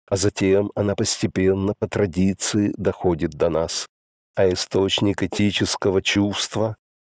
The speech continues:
божественное имманентное. То есть это та божественность, которая проявляется из, собственно, самой нашей жизни, из нашего интуитивного чувства совести,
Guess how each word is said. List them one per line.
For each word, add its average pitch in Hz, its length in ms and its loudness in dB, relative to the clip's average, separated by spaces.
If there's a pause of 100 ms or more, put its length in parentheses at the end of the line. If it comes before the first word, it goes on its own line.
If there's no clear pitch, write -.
(220)
божественное 110 1120 2
имманентное. 104 1000 0 (920)
То 90 180 2
есть - 360 -2
это 95 200 0
та 92 200 0
божественность, 95 920 0 (280)
которая 98 400 2
проявляется 98 880 2
из, 90 100 -2
собственно, 101 720 0 (260)
самой 98 520 2
нашей 95 460 0
жизни, 85 640 0 (340)
из 95 180 0
нашего 104 520 0
интуитивного 107 960 0
чувства - 500 -2
совести, - 800 0